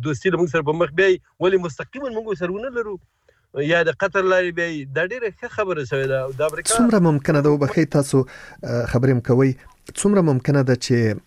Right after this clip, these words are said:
Speaker 2: افغانستان مستقیم بې له دې چې د بل هیواد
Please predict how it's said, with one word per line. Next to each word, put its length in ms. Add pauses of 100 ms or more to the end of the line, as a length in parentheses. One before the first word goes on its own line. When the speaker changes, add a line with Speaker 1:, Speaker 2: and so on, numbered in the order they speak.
(160)
Speaker 2:
افغانستان 560
مستقیم 560 (160)
بې 140
له 120
دې 140
چې 100 (260)
د 200
بل 160
هیواد 340